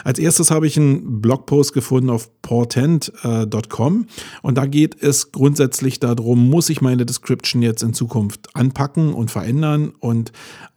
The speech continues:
auf das ausrichten, was Google jetzt in der Description verändert hat, nämlich die Änderung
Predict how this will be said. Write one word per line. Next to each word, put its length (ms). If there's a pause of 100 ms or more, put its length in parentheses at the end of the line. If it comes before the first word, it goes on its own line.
(140)
auf 220
das 220
ausrichten, 600
was 200
Google 320
jetzt 340 (180)
in 140
der 80
Description 600
verändert 440
hat, 200
nämlich 420
die 140
Änderung 540